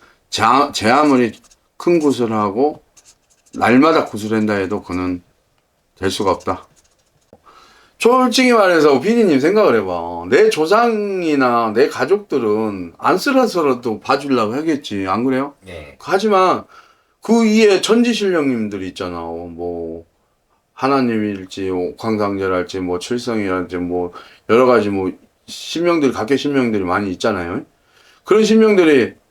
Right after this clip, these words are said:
Speaker 1: 봐주겠어? <laughs> 절대 안 봐주지.
Speaker 2: 네, 알겠습니다.
Speaker 1: 어, 네. 그러니까 시청자 여러분들이 제일 핵심적으로 지금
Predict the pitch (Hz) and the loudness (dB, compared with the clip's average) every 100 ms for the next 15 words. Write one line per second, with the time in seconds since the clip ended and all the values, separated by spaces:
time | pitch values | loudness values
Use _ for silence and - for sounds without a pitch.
0 | _ _ _ _ _ _ _ _ - 139 | _ _ _ _ _ _ _ _ -2 0
1 | 135 139 - - - _ _ - - - | 2 0 0 -10 -14 _ _ -16 -4 -2
2 | 147 151 - 127 - 110 117 110 113 104 | 2 0 0 -2 -2 -4 -2 0 0 0
3 | 92 85 98 104 - - 98 98 - 85 | -2 -4 -6 -8 -16 -14 -10 -10 -12 -10
4 | 92 98 87 78 - 76 - 80 - 85 | -4 -2 -2 -4 -10 -10 -10 -14 -12 -6
5 | 90 87 82 80 _ - - - - 127 | -2 -2 -6 -12 _ -20 -20 -18 -4 2
6 | 131 135 156 117 82 - - - _ - | 4 4 2 2 -2 -6 -14 -18 _ -8
7 | 180 214 208 196 180 160 147 139 131 127 | -2 2 4 4 4 4 4 4 4 4
8 | 107 87 - 147 190 202 196 180 196 202 | 2 -2 0 2 4 4 4 2 2 0
9 | 175 156 127 127 120 113 107 117 113 107 | 2 4 4 4 2 0 -2 -4 -2 -2
10 | 101 98 95 92 87 - | -4 -8 -10 -10 -10 -10